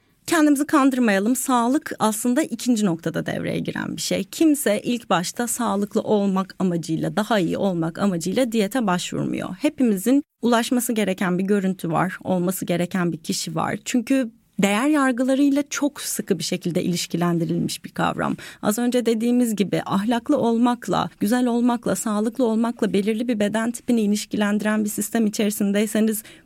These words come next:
bunu düşünmemeniz, bunu yapmamanız gerçekten çok zor. Diyet yapmayan bir insan bile diyet kültürü davranışlarını hayatında uygular. Yemeğe dair belirli düşüncelere sahiptir ve bilip bilmeden bu düşüncelerle hareket eder aslında. İlla resmi olarak bir listeyi takip etmek, bir kısıtlama yapmak zorunda değil.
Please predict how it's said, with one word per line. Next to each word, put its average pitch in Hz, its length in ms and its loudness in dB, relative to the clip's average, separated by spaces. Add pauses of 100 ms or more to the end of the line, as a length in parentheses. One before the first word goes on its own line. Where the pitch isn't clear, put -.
(100)
bunu 214 520 4
düşünmemeniz, 214 1000 2 (180)
bunu 208 260 4
yapmamanız 294 920 4
gerçekten 285 520 2
çok 160 260 -2
zor. - 300 -2 (280)
Diyet 247 260 0
yapmayan 302 440 4
bir 285 100 2
insan 277 400 4
bile 196 200 0
diyet 175 220 0
kültürü 165 380 -2
davranışlarını 165 640 0
hayatında 170 580 0
uygular. 156 580 0 (120)
Yemeğe 233 360 2
dair 208 340 2
belirli 190 380 0
düşüncelere 185 560 0
sahiptir 190 720 -2
ve 185 160 0
bilip 208 380 0
bilmeden 208 680 0
bu 220 120 2
düşüncelerle 254 640 0
hareket 170 480 -2
eder 165 200 -2
aslında. 156 640 0
İlla 208 340 2
resmi 214 380 0
olarak 202 320 -2
bir 208 100 0
listeyi 190 420 -2
takip 202 400 -2
etmek, 185 520 -2
bir 196 80 4
kısıtlama 202 520 -2
yapmak 202 340 -2
zorunda 214 480 0
değil. 240 220 2